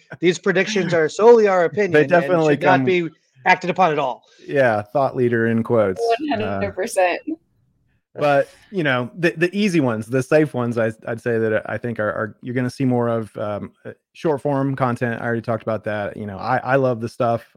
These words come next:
Speaker 1: Uh, I know a lot of other people love the stuff, but the fact is, um,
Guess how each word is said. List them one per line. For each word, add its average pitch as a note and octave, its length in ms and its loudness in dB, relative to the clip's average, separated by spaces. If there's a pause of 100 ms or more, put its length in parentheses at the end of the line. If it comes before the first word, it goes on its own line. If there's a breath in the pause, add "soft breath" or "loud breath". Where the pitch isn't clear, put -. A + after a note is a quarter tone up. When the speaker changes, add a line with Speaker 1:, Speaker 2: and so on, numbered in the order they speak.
Speaker 1:
Uh, G2+ 200 -12
I G#2+ 80 -10
know G#2+ 180 -6
a - 20 -4
lot A2 160 -2
of A2 60 0
other A2 160 -2
people A#2 260 -8
love A2 140 -4
the G#2 60 -10
stuff, A2 380 -4
but G#2+ 220 -8 (360)
the A#2+ 40 -18
fact D#3+ 300 -4
is, B2+ 300 0
um, G2+ 360 -2